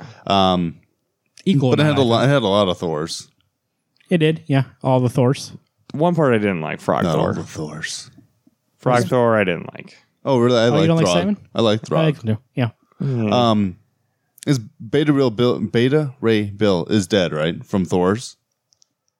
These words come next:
Speaker 2: I don't think that's canon.
Speaker 1: Okay.
Speaker 2: But
Speaker 1: I
Speaker 2: I
Speaker 1: didn't
Speaker 2: don't
Speaker 1: know, 'cause he's on the cover, and I didn't know if he was actually dead or
Speaker 2: Yeah, that
Speaker 1: not.
Speaker 2: cover's fake.
Speaker 3: No way he's dead.
Speaker 2: Uh, my
Speaker 3: Beta Ray Bill's the
Speaker 2: favorite
Speaker 3: best.
Speaker 2: part of this, uh,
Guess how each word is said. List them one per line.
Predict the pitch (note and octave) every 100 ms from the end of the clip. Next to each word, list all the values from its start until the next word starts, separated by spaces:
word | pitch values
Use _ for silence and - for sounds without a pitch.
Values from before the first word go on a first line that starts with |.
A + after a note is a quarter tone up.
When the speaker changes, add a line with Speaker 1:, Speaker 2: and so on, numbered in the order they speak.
| _ _ _ _
Speaker 2:
I | C3+
don't | C#3+
think | C3
that's | G#2
canon. | - A2 G2+ F#2+ - _
Speaker 1:
Okay. | - - - - _ _ _ _ _ _ _ -
Speaker 2:
But | A#2
Speaker 1:
I |
Speaker 2:
I |
Speaker 1:
didn't | C3+
Speaker 2:
don't | C#3+
Speaker 1:
know, | A2+
'cause | C3+ B2
he's | B2+
on | C#3+
the | A#2
cover, | - B2 E2+ F2
and | F2+
I |
didn't | F#2 F#2+
know | F#2+
if |
he | F#2 F#2
was | E2 - - _ _ _ _ _ _
actually | G#2 G2 - F#2
dead | F#2+ F#2+ B2+ D3 -
or | E3+
Speaker 2:
Yeah, | E3+
that | D3+
Speaker 1:
not. | B2+ -
Speaker 2:
cover's | E3+ C#3 A#2
fake. | - D3+ C#3 - - _
Speaker 3:
No | F3+
way | A2+ F2+ G#2
he's | F#2+
dead. | - G2 G2
Speaker 2:
Uh, | D3+ D3+
my | D3 D3+
Speaker 3:
Beta | A2
Ray |
Bill's | G#2+
the | E3+ F#3+ G#3
Speaker 2:
favorite | -
Speaker 3:
best. | E2+ -
Speaker 2:
part | - E3+ F3
of | C3
this, | G#2+ G2+ - - -
uh, | -